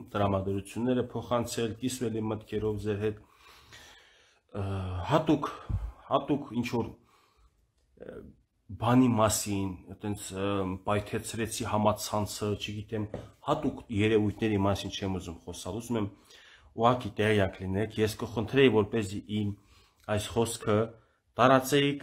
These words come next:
ը, ու թող արցախահայության մեջ ավելի շատ տարածում գտնի, որովհետև երբ ես որ մի քանի կամ, նու, վերնագրում էլ եմ գրել, որոշ արցախցիներ իրենց այսպես են պահում, ը, թեկուզ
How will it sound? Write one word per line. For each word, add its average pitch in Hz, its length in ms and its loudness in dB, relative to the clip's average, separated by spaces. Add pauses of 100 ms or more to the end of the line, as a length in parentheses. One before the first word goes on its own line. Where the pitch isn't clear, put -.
ը, 107 100 2 (220)
ու - 80 -2
թող - 280 4 (200)
արցախահայության 117 920 0 (100)
մեջ 104 200 0 (140)
ավելի 110 320 2
շատ 95 220 0 (100)
տարածում 92 460 2 (160)
գտնի, 127 300 0 (120)
որովհետև 104 840 2 (520)
երբ 120 300 2
ես 117 140 4 (100)
որ 113 240 6
մի 107 160 2
քանի 117 300 4 (180)
կամ, 107 200 2 (120)
նու, 135 160 4
վերնագրում 120 640 6
էլ 110 100 4
եմ 101 120 0
գրել, 101 240 -2 (100)
որոշ 117 400 0
արցախցիներ 107 960 0
իրենց 107 320 -2
այսպես 104 420 -4
են 95 140 -6
պահում, 101 460 0
ը, - 520 -6 (140)
թեկուզ 127 400 2